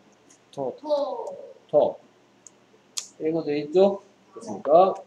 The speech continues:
Speaker 3: 자, 얘들을 왜 알아둬야 되냐? 어떤 식으로 쓰이는지를 여러분들 알아둬야 되기 때문입니다. 됐습니까? 자, tell은 어떤 식으로 쓰이느냐? 두 가지 방법이 있는데요. 일단 tell A,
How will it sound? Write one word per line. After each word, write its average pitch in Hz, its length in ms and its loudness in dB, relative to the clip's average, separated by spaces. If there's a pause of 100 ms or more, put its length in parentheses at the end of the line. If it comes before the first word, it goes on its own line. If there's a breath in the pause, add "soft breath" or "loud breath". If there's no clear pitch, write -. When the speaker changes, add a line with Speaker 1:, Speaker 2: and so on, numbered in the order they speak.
(180)
Speaker 3:
자, 139 220 0
얘들을 156 440 2
왜 165 680 4
알아둬야 151 400 -4
되냐? 123 320 -8
어떤 214 420 0
식으로 175 400 -2
쓰이는지를 175 720 -2
여러분들 131 300 -4
알아둬야 139 380 2
되기 120 200 -10
때문입니다. 104 680 -8 (300)
됐습니까? 147 500 0 (560)
자, 147 320 4
tell은 202 300 4
어떤 180 280 2
식으로 170 240 0
쓰이느냐? 123 1040 -6
두 156 120 -12
가지 185 240 6
방법이 139 360 0
있는데요. 131 500 -4 (1160)
일단 180 440 0 (1080)
tell 165 360 0 (720)
A, 135 460 -4